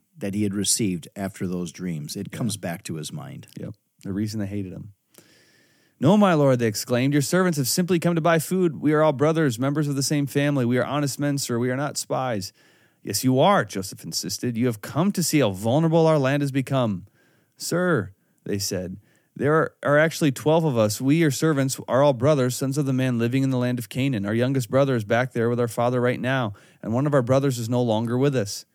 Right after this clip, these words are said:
Speaker 2: But Joseph insisted, "As I said, you are spies. This is how I will test your story. I swear by the life of Pharaoh that you will never leave Egypt unless your youngest brother comes here.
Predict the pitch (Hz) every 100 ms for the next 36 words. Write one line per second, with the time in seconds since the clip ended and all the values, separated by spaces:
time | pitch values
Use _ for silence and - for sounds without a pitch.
0 | _ _ _ _ _ _ - 107 127 120
1 | 113 107 - 113 117 101 87 _ - 113
2 | 107 139 143 147 139 - 117 101 92 90
3 | - _ _ _ - 147 156 160 151 131
4 | - 156 143 - 131 - 123 101 85 80
5 | _ _ _ _ _ _ _ - 113 110
6 | - 135 143 147 143 127 127 113 104 139
7 | 120 107 98 117 123 107 107 120 135 131
8 | 131 120 117 101 98 98 95 107 101 104
9 | 101 104 120 107 113 110 110 110 101 -
10 | 90 92